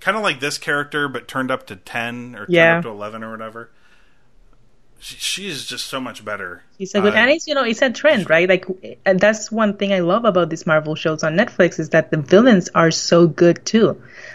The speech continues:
Speaker 2: Like,
Speaker 1: Yes.
Speaker 2: they're not just, you know, giving you amazing superheroes. They're also giving you amazing villains.
Speaker 1: Mm-hmm.
Speaker 2: Uh, it, it's, it's a great balance in the shows. I,
Speaker 1: Yeah.
Speaker 2: it's great.
Speaker 1: I mean, even in Iron Fist, like, Bakuto was
Speaker 2: Yeah.
Speaker 1: really good.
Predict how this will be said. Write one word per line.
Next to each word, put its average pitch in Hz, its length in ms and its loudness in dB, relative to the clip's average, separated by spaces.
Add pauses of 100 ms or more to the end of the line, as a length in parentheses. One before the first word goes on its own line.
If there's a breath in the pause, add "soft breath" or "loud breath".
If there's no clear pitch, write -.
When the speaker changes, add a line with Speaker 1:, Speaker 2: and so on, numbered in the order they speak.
(160 loud breath)
Speaker 2:
Like, 180 100 4
Speaker 1:
Yes. 165 40 2
Speaker 2:
they're 208 220 6
not 196 560 4
just, 175 320 -6 (400)
you 190 100 0
know, 175 140 -2
giving 180 320 0
you 180 180 4
amazing 170 560 -2
superheroes. 156 800 0
They're 180 120 6
also 202 240 4
giving 180 280 4
you 170 100 4
amazing 165 580 0
villains. 165 580 2 (320 loud breath)
Speaker 1:
Mm-hmm. 233 140 -8
Speaker 2:
Uh, 180 120 2
it, - 320 -4
it's, - 260 -4
it's 185 300 4
a 180 80 4
great 170 440 0
balance 170 560 0
in 170 140 -4
the 160 100 -4
shows. 165 460 -2
I, - 340 -4
Speaker 1:
Yeah. 110 120 -10
Speaker 2:
it's - 100 -6
great. 151 220 2 (580 soft breath)
Speaker 1:
I 143 60 -2
mean, 170 160 -2
even 208 240 -4
in 127 120 -2
Iron 135 240 -2
Fist, - 240 -12
like, 107 180 -12
Bakuto 143 580 -10
was 156 140 -18
Speaker 2:
Yeah. 180 360 4
Speaker 1:
really 190 160 4
good. 120 420 -8